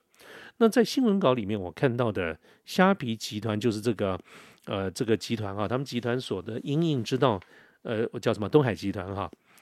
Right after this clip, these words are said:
他们的因应之道是停掉一些 operation，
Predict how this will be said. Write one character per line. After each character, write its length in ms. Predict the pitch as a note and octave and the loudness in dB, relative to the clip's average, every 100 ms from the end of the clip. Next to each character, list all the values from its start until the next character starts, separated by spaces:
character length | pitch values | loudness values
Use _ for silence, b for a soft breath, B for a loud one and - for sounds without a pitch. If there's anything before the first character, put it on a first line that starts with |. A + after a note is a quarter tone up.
| b | b
他 120 | A3 | 0
们 60 | A3 | 2
的 100 | F3+ | 2
因 200 | F3 F#3+ | 2 2
应 80 | F3+ | 2
之 140 | D3+ D3 | 2 0
道 140 | C3 | 0
是 120 | A2+ | -2
停 260 | G#2 A#2+ B2 | -6 -2 4
掉 160 | E3 C3 | 4 4
一 100 | A2 | 2
些 140 | - | 0
operation， 640 | G2+ G2+ A2 A2+ A#2 A#2 | 0 -2 0 2 0 -2